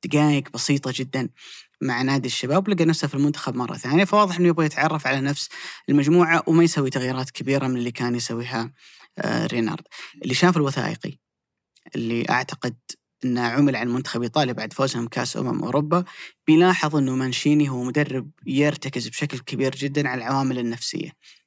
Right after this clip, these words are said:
يعني، بتلقاه حتى في المحاضرات اللي كانت تتصور مع اللاعبين ما يغرق كثيرا في التفاصيل التكتيكية، إنه وقف هنا. أوكي، بيسوي شغله كمدرب،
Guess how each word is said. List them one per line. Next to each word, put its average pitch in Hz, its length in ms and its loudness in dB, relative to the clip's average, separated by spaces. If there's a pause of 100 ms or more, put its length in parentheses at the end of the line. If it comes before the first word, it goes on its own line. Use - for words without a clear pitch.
يعني، 131 300 0
بتلقاه 131 460 0
حتى - 300 -2
في - 80 -6
المحاضرات 123 680 -2 (920)
اللي 135 100 -4
كانت 131 340 -2
تتصور 131 400 0
مع 120 160 -4
اللاعبين 123 480 -2 (440)
ما 165 320 6
يغرق 156 480 4
كثيرا 147 440 2
في 143 60 -6
التفاصيل 135 560 -2
التكتيكية، 135 960 -2
إنه 131 200 0
وقف 127 460 -6
هنا. 131 300 -2 (160)
أوكي، 156 240 2
بيسوي 156 320 4
شغله 120 280 0
كمدرب، 151 560 0